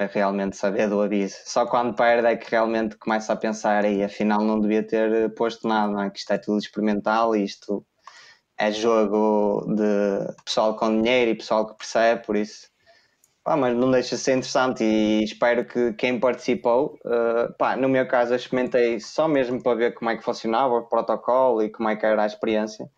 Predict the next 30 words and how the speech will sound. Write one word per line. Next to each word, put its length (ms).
não 160
foi 180
para 160
tirar 240
qualquer 300
tipo 300
de 80
lucro. 320
Pá, 140
e 80
achei 240
interessante, 540
acho 180
que 80
aprendi, 520
eh, 260
algumas 460
coisas. 520
Pá, 100
eu 180
acho 240
que 340
o 260
pessoal 340
a 60
investir 460
devia 240
ter 200
um 120
bocado, 380